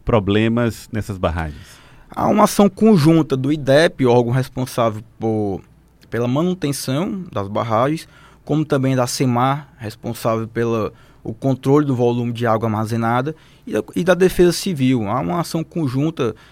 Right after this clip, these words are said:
Speaker 2: de monitoramento das barragens. Acontece que, em razão da crise financeira que nos últimos anos atingiu não só o estado do Piauí, mas como também o Brasil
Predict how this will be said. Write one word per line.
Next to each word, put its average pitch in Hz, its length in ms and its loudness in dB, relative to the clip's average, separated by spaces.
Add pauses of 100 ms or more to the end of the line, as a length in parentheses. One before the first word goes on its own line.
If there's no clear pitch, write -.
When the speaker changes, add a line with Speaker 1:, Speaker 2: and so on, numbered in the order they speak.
(120)
Speaker 2:
de 127 80 -2
monitoramento 143 640 0
das 139 120 -2
barragens. 113 640 0 (720)
Acontece 160 720 -2 (680)
que, 98 280 -6
em 120 140 0
razão 117 640 0
da 98 540 0
crise 156 260 -2
financeira 117 720 -4
que 98 440 -8 (280)
nos 104 240 -10
últimos 123 460 -4
anos 110 160 -4
atingiu 110 540 -4 (280)
não 156 220 8
só 170 220 4
o 135 80 8
estado 127 360 0
do 127 60 -12
Piauí, 123 260 -2
mas 120 240 -6
como 120 200 -6
também 110 520 -2 (200)
o 185 80 -2
Brasil 135 600 6